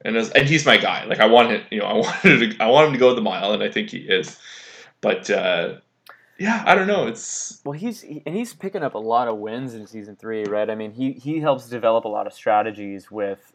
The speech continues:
Speaker 2: uh,
Speaker 1: Yeah.
Speaker 2: that raid they do in season one and how
Speaker 1: Mm-hmm.
Speaker 2: to combat the type of gear that Kenny's people were using, and then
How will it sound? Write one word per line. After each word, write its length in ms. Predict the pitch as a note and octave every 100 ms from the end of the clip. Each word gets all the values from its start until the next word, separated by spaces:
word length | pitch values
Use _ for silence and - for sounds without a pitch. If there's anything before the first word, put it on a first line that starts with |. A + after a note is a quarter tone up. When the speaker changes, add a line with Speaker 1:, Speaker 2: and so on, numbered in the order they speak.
| -
Speaker 2:
uh, 140 | G#2
Speaker 1:
Yeah. 60 | G2+
Speaker 2:
that 260 | G2 G#2 G2+
raid 320 | G#2+ G#2+ G#2
they 80 | G2+
do 160 | G#2
in 100 | G2
season 340 | F#2+ G2 F#2+ G2+
one 340 | C3 A#2+ G2 -
and 320 | E2 G2+ G2 -
how 180 | G#2 G#2
Speaker 1:
Mm-hmm. 140 | A2
Speaker 2:
to 80 | G#2
combat 760 | - A2 G#2+ G#2 G2 G2 F#2+ -
the 140 | G2+ _ A#2
type 160 | G#2+
of 100 | F#2+
gear 280 | G#2+ G2+ G#2
that 180 | F#2+ -
Kenny's 320 | A#2+ A#2+ A2+
people 320 | - G#2+ G2
were 140 | G2+ G2
using, 540 | G2 F#2+ G2 F#2+ G2
and 120 | F#2+
then 300 | F#2+ F#2+ F#2+